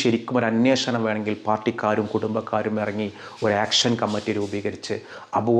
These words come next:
അരീക്കോടിൻ്റെ മരണത്തിൻ്റെ ദുരൂഹത നീക്കൊരു പ്രക്ഷോഭം നയിക്കേണ്ടി വരും. അല്ലെങ്കിൽ കേരളത്തിലെ എത്രയോ മരണങ്ങൾ ജീവൻ ഒടുക്കിയതാണെന്ന് പറഞ്ഞ് എഴുതി തള്ളിയ മരണങ്ങൾ പിന്നീടുള്ള വിശദമായ അന്വേഷണത്തിൽ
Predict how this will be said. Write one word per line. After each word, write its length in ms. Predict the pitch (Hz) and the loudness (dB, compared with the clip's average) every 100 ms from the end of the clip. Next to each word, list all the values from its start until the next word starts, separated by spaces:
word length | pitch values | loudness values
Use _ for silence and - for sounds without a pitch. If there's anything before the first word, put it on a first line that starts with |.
| 120 | 4
അരീക്കോടിൻ്റെ 480 | 120 117 110 110 101 | 2 0 -2 -2 -2
മരണത്തിൻ്റെ 420 | 98 107 110 101 98 | -4 -4 -4 -4 -4
ദുരൂഹത 420 | 98 110 113 113 | -2 -2 2 2
നീക്കൊരു 240 | 101 - 104 - | 0 -4 -4 -2
പ്രക്ഷോഭം 600 | 117 - - 147 135 123 | -4 -6 -4 2 4 4
നയിക്കേണ്ടി 460 | 110 110 - 120 113 | 2 0 -2 0 0
വരും. 180 | 98 98 - - - - - 123 | 0 -2 -6 -20 -20 -20 -4 2
അല്ലെങ്കിൽ 240 | 147 151 156 139 | 4 4 2 2
കേരളത്തിലെ 520 | 131 143 143 156 143 123 | 4 4 2 0 2 0
എത്രയോ 480 | - - 147 143 143 147 139 | -2 0 4 6 6 6 6
മരണങ്ങൾ 460 | 131 135 135 131 - - - - _ - - 127 | 4 4 2 0 -2 -8 -20 -20 _ -20 -8 0
ജീവൻ 260 | 131 135 143 131 | 4 6 6 4
ഒടുക്കിയതാണെന്ന് 680 | 127 - 143 127 127 127 131 | 2 2 4 4 4 2 2
പറഞ്ഞ് 280 | 120 117 127 123 | 2 0 0 0
എഴുതി 220 | 127 139 139 | 0 0 2
തള്ളിയ 280 | 120 123 120 113 | 4 4 4 2
മരണങ്ങൾ 380 | 113 117 117 117 117 | 2 0 0 0 2
പിന്നീടുള്ള 480 | 127 135 147 131 123 117 | 4 4 4 2 2 2
വിശദമായ 540 | 117 123 135 123 120 123 113 | 2 4 4 4 4 4 2
അന്വേഷണത്തിൽ 720 | 113 123 131 - 117 - 110 | 0 2 2 2 -2 -2 -6